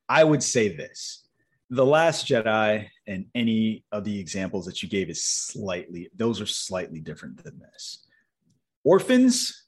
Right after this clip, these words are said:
in the Batman universe usually tend to be Robins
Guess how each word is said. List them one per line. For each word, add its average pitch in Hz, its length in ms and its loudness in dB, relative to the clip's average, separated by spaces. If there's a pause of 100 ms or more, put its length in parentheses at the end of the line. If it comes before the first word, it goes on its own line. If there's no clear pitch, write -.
(140)
in 120 100 2
the 107 80 2
Batman 120 460 0
universe 131 600 -2 (1040)
usually 196 480 4
tend 147 360 -2
to 113 60 0
be 107 140 -4
Robins - 600 -12